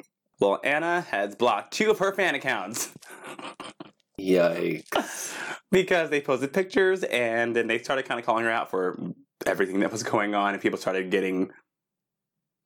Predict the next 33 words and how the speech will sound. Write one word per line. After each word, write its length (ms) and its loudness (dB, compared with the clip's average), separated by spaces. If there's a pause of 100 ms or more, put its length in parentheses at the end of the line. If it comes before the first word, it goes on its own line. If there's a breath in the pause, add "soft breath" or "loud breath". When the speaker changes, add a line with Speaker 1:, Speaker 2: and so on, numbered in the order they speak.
(220)
Speaker 1:
on 180 2
the 80 0
bandwagon. 640 -2
And 120 -2
so 240 0
she's 260 0
blocked 320 0
two 160 2
of 120 0
her 140 0
fan 260 0
Twitters 560 2 (680)
Speaker 2:
Mm. 220 2 (720)
Speaker 1:
this 240 0
week 220 0
alone, 600 0 (1300 loud breath)
and 180 0
continues 460 0
to 80 0
have 200 4
staged 680 0 (840 loud breath)
photo 260 4
shoots 240 2
with 100 -2
Ben 120 2
Affleck, 420 0
keeping 200 0
Rodrigo 640 2
in 200 0
business 360 2
during 240 2
this 140 -4
quarantine. 720 0